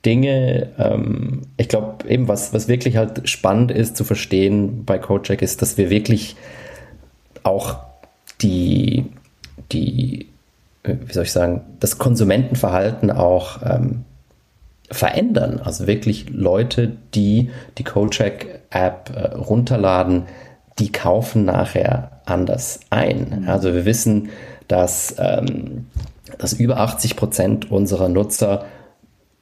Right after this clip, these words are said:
Speaker 1: verschiedene Produkte wegen CoCheck nicht mehr kaufen oder, äh, oder einfach oder auch eben zum Teil auch weniger oder eben entsprechend bessere Produkte kaufen,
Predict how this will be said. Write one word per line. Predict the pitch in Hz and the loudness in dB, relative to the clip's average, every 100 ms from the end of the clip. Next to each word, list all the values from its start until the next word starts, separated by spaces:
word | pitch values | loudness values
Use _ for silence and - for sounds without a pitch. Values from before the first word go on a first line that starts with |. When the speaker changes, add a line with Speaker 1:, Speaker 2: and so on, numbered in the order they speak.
| _ - | _ -2
Speaker 1:
verschiedene | - 110 107 117 | -2 2 2 2
Produkte | - 101 117 110 - 104 - | 0 -2 0 -2 0 -2 0
wegen | - 95 110 120 101 - - _ | -2 0 2 2 0 -4 -14 _
CoCheck | - 98 104 - 80 - - - _ | -2 0 0 0 0 0 -10 -18 _
nicht | 170 185 - | -2 0 -2
mehr | - - | -2 -2
kaufen | - - - - 101 127 - - - - | -4 -4 -4 -2 0 0 -2 -14 -20 -18
oder, | - 98 92 92 90 90 - - 50 - - - - _ | -2 0 2 2 2 2 0 0 0 0 -2 -6 -16 _
äh, | - | 0
oder | 101 92 90 - - - _ _ - - - - _ _ _ _ _ _ _ _ _ _ _ | 2 2 0 -2 -10 -18 _ _ -18 -18 -20 -20 _ _ _ _ _ _ _ _ _ _ _
einfach | - 92 - | -6 -4 0
oder | 110 90 | 0 2
auch | 90 - | 2 2
eben | 120 123 | 2 2
zum | - - | 0 -2
Teil | - 95 95 | -2 -2 -2
auch | - 92 | -2 0
weniger | 90 127 110 98 - | 2 2 2 2 2
oder | - - | 0 0
eben | 92 | 0
entsprechend | - - 110 - 95 - - | -2 -4 -4 -2 -4 -4 -2
bessere | - 127 - - | 0 0 0 -2
Produkte | - 95 78 - - | 0 0 0 -2 -6
kaufen, | - - - 87 | -2 -2 0 -2